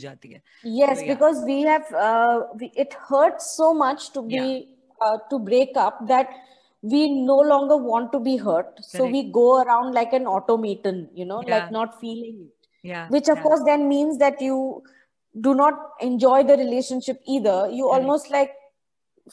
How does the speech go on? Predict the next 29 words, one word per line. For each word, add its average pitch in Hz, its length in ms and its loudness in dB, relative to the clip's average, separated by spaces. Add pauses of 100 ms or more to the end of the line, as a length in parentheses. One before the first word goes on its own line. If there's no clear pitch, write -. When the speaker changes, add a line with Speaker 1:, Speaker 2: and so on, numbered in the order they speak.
(160)
Speaker 2:
fate 311 340 0
it 302 240 -4
to 302 80 0
yourself 262 480 2
that 240 160 2
there'll 220 200 2
be 226 120 0
a 220 60 2
breakup 202 440 0
because 254 300 2
you 262 100 -2
will 285 160 2
never 269 240 2
be 262 140 -2
real. 175 300 -4 (880)
Speaker 1:
Yeah. 139 160 -20
Speaker 2:
So 370 220 0
it 359 160 -2
is 370 120 0
not, 349 400 0
uh, 302 400 4
you 302 80 -4
know, 330 120 -2
there 320 120 0
is 311 80 -2
no 359 120 -2
science 240 640 -4
to 202 140 -6
it. 131 260 -8